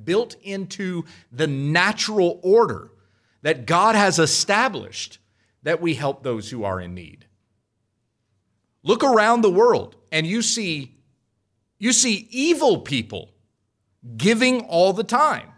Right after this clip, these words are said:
Now, their moral compass is off, so even what they believe is charity may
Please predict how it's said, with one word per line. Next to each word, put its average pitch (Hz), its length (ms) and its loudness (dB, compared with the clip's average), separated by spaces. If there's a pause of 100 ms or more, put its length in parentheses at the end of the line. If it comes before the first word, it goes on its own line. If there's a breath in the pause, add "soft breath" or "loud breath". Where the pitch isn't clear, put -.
(140)
Now, 160 200 0
their 170 100 2
moral 180 420 4
compass 262 520 -2
is 107 160 -6
off, 85 440 -10 (880)
so 180 260 0
even 240 380 2
what 190 200 2
they 185 140 4
believe 170 600 2
is 147 360 -2
charity 165 720 2
may 139 340 0